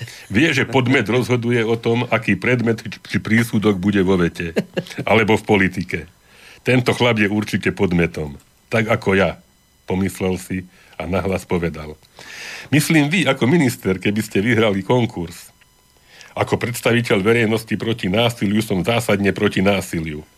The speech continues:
A vy ste predstaviteľom koho, že hovoríte o vešaní?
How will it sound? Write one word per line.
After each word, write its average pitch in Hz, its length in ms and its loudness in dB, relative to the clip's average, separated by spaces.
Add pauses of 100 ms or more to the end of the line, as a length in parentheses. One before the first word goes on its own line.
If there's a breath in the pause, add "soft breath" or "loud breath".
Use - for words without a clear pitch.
(460 loud breath)
A 98 160 0
vy 131 80 4
ste 123 160 0
predstaviteľom 117 800 2
koho, 107 400 2
že 87 160 -2
hovoríte 95 520 0
o 90 120 0
vešaní? 82 560 -2